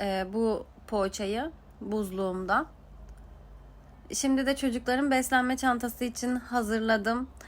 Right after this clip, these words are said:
Hemen böyle bir saklama kabına alıp dondurucuya attım. Onları çıkardığım zaman arasına bazen, e, çikolata sürüyorum. Bazen işte farklı şekilde değerlendiriyorum. Kahvaltıda da çok güzel gidiyor.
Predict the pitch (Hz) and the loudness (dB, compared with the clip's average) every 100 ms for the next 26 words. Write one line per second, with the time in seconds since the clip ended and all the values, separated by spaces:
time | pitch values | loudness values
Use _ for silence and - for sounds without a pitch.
0 | - - 226 233 233 226 226 208 226 240 | -10 -2 4 4 4 2 2 0 -2 -2
1 | 226 220 226 226 233 208 220 220 214 226 | 0 0 0 0 -2 -2 0 2 2 2
2 | 226 - - 220 208 208 202 190 196 214 | -2 -10 -6 0 2 2 0 0 0 0
3 | - 202 - - 220 269 - - - - | 0 -2 -4 -4 -4 -6 -14 -20 -20 -20
4 | - - - - - - 254 254 240 233 | -20 -20 -20 -20 -20 -2 2 4 2 0
5 | - 269 247 233 233 196 185 190 220 226 | 0 4 4 4 2 2 4 2 4 2
6 | 233 226 226 233 226 - - - - 233 | 0 -2 0 2 2 -2 -10 -20 -14 2
7 | 233 247 220 208 214 220 226 - 202 202 | 8 8 8 6 2 2 -4 -6 -2 2
8 | 202 202 - 226 220 220 214 - 180 175 | 0 -2 -4 0 0 -2 -4 -4 -2 -2
9 | 165 175 190 202 202 202 202 208 196 202 | -2 -2 2 6 6 6 4 4 0 -4
10 | 208 220 226 214 202 214 202 190 202 196 | -4 2 0 0 -4 -6 -6 -4 -2 2
11 | 185 175 170 165 175 170 170 165 165 208 | 2 2 0 -2 -4 -6 -6 -4 -4 -6
12 | 226 - - - - - - - - - | -8 -18 -20 -20 -20 -20 -20 -20 -20 -8
13 | - 254 247 247 254 240 202 202 185 - | 2 6 6 6 4 0 0 -2 -4 -4
14 | 180 175 170 170 165 170 180 | -2 0 0 -2 -4 -2 -2